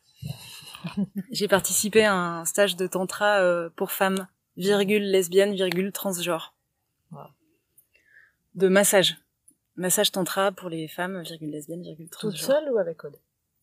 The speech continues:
Speaker 1: Toute seule.
Speaker 2: Hmm.
Speaker 1: Alors c'était très drôle parce que la première année, j'y suis allée, euh, toute seule.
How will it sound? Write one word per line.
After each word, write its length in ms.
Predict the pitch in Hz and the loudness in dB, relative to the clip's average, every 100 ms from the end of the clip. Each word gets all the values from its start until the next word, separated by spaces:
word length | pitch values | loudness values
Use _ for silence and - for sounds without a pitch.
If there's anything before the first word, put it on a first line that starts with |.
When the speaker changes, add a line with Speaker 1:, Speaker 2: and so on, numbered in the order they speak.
| _ _ _ | _ _ _
Speaker 1:
Toute 180 | 196 - | -8 -2
seule. 260 | 175 160 - | -2 -2 -10
Speaker 2:
Hmm. 180 | 165 160 - _ _ _ _ _ _ - | -12 -12 -14 _ _ _ _ _ _ -12
Speaker 1:
Alors 100 | 160 | -8
c'était 220 | 196 214 | -4 -4
très 160 | 208 185 | 0 2
drôle 200 | 180 170 | 0 -2
parce 180 | 156 | -6
que 100 | - - | -6 0
la 120 | 190 | 0
première 320 | 202 240 233 | 0 0 2
année, 260 | 196 180 - _ _ _ _ - | 2 -2 -6 _ _ _ _ -12
j'y 180 | 180 | -6
suis 180 | 190 190 | -4 -2
allée, 240 | 170 170 165 | -2 0 0
euh, 360 | 151 143 143 147 147 - - | -2 -4 -6 -8 -12 -16 -18
toute 140 | - - | -16 0
seule. 240 | 196 302 | 6 6